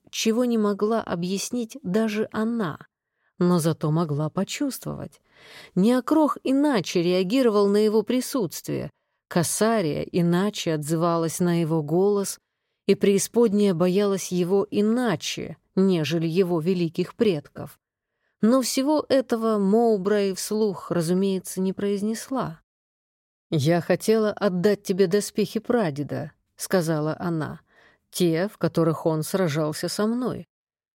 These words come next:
Они тебе пригодятся». «Благодарю вас за заботу», — расцвел Зелг,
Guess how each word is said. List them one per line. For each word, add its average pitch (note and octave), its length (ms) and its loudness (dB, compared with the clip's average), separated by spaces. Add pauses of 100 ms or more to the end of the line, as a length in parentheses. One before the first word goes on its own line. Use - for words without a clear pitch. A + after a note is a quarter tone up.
Они A#3+ 260 4
тебе A3+ 260 0
пригодятся». A3+ 920 -4 (840)
«Благодарю A#3 580 6
вас C4 400 0
за G#3+ 220 2
заботу», — A#3 760 2 (300)
расцвел F#3 640 0
Зелг, D#3 540 -2